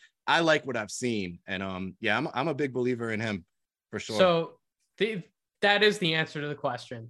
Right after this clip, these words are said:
Speaker 2: The answer is that the, the big three of, of Kevin Porter Junior, Jalen Green, and Jabari Smith, I do feel that those are the three best players on the team.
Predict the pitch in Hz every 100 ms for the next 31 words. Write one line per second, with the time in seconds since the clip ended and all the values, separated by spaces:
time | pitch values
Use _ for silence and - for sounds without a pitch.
0 | - 151 170 170 160 151 139 143 131 135
1 | 135 127 131 147 180 - 175 165 160 147
2 | 151 - 160 156 147 156 147 127 147 143
3 | 135 127 143 139 135 131 131 127 123 123
4 | 120 135 123 120 131 120 127 127 127 123
5 | 135 127 127 123 123 117 - 127 127 127
6 | - 135 127 123 120 147 135 120 - 139
7 | 131 120